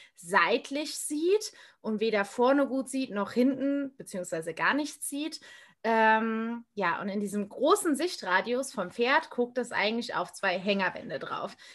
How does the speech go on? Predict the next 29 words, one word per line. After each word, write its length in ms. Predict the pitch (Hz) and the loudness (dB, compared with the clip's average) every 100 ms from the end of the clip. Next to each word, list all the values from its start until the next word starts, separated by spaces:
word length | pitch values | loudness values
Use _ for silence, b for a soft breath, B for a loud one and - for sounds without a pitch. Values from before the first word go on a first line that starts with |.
| B | B
Ich 80 | - | -2
denke, 240 | 226 240 | 2 4
das 100 | 247 | 2
sind 220 | 247 233 - _ | 2 -4 -6 _
tatsächlich 540 | - 220 214 269 277 - | -2 0 2 0 0 2
ganz, 260 | 240 262 | 4 4
ganz 240 | - 233 233 | 2 -2 -2
wichtige 400 | 226 - 226 208 | -6 -4 -4 -2
Faktoren, 680 | - 190 - - 247 277 247 | -2 -4 -4 -4 0 2 0
um 120 | 202 | -4
erstmal 380 | 165 202 214 196 | -6 -6 -8 -8
zu 120 | 196 | -12
verstehen, 680 | - 185 - 220 233 262 269 B B - | -10 -10 -8 -2 0 0 -2 B B 0
warum 280 | 208 202 247 | 0 4 2
sich 240 | 240 240 | 2 -2
ein 140 | 170 | -8
Pferd 360 | 185 - 240 247 | -10 -2 0 0
in 120 | 202 | -2
einem 140 | 202 - | -4 -2
Anhänger 400 | 196 202 196 190 | -2 -2 -2 -4
nicht 240 | 196 - | -4 -6
wohlfühlt. 640 | 180 165 - 160 143 160 B B B - | -6 -8 -10 -8 -8 -8 B B B -6
Weil 100 | 190 | -4
es 160 | 190 | 0
hört 200 | 226 226 | 2 2
natürlich 420 | 220 214 226 214 - | 0 -4 -4 -4 -4
unglaublich 480 | 226 214 202 202 | 2 2 2 -2
viele 240 | - 214 185 | -6 -4 -2
Geräusche, 580 | 175 160 160 233 - | -4 -2 -2 -2 -2